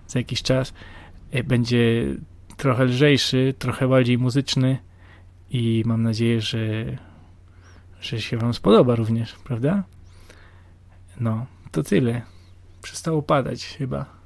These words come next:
na chwilę. Przestało też tak strasznie wiać, więc to dobry moment, żeby zakończyć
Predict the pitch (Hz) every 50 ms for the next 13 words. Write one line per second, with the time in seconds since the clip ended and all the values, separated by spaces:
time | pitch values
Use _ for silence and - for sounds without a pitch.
0 | - - - - - - - - - - - - - 139 131 110 - - 135 123
1 | 123 135 139 135 - - - - 143 135 - - 151 147 139 131 - - - -
2 | 143 - - - 151 143 - - 139 131 123 127 123 131 - - - - - -
3 | - - - - - - - - - - - - 131 127 120 - - - 135 123
4 | 135 127 123 127 127 127 127 127 127 131 127 113 123 123 113 117 120 123 123 123
5 | 120 120 117 117 - - 117 110 107 - 110 113 - -